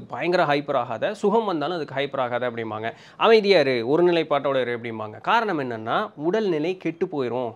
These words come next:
அப்படின்னு சொல்லுவாங்க. ரெண்டுமே, சுகம், துக்கம் ரெண்டுமே ஹைப்பர் ஆச்சுனாலுமே உடல்நிலை கெட்டு போயிரும் அப்படிங்கிறது சொல், சொல் வழக்கு அப்படிங்கிறது உண்டு. அது ஏன்னு என்னைக்காவது யோசிச்சிருக்குமா?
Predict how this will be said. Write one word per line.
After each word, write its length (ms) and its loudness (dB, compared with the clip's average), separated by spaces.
அப்படின்னு 280 -4
சொல்லுவாங்க. 360 -6
ரெண்டுமே, 380 2
சுகம், 320 0
துக்கம் 280 -2
ரெண்டுமே 280 0
ஹைப்பர் 460 -2
ஆச்சுனாலுமே 440 -8
உடல்நிலை 480 2
கெட்டு 220 -4
போயிரும் 400 0
அப்படிங்கிறது 680 -2
சொல், 440 -2
சொல் 220 0
வழக்கு 320 2
அப்படிங்கிறது 300 -6
உண்டு. 240 -8
அது 160 0
ஏன்னு 440 -2
என்னைக்காவது 560 -2
யோசிச்சிருக்குமா? 420 -8